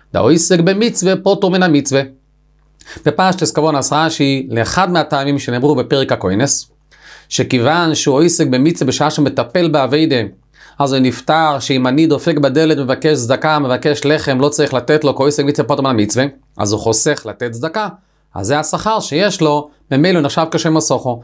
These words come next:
יש שם עוד דרך בגמרא. לכאורה, משנתנו סותרת את דברי רב יוסף. אומר לו רב יוסף, לא. בגניבה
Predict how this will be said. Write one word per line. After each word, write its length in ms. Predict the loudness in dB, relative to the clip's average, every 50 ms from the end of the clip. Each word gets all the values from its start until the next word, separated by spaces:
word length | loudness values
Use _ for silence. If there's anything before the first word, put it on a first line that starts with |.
| -18 _ _ -4
יש 100 | -2 -2
שם 100 | -2 -2
עוד 180 | 0 0 0
דרך 180 | 2 2 2 2
בגמרא. 400 | 0 0 0 0 0 0 0 -2 -4 -6 _ _ _ _ _ _ _ _ -20 -20 -20 -20 -20 _ _ _ -6
לכאורה, 460 | -4 -2 0 2 2 2 2 2 0 0
משנתנו 520 | -2 -2 -2 -2 0 2 2 2 2 2
סותרת 400 | 2 0 -2 0 0 0 2 2
את 40 | 0
דברי 160 | 2 2 2
רב 120 | 2 0
יוסף. 520 | 2 0 0 0 0 -2 -4 -6 -10 -20 _ _ _ _ -2 0 2
אומר 220 | 2 2 0 0 0
לו 100 | -2 -2 -2 -2
רב 100 | -2 0
יוסף, 520 | 0 0 0 2 0 0 0 0 -2 -4 -4
לא. 440 | -2 0 2 2 2 0 -2 -4 -8 -14 -20 -20 -12 -4 0
בגניבה 640 | 0 2 2 0 0 0 2 2 2 2 2 2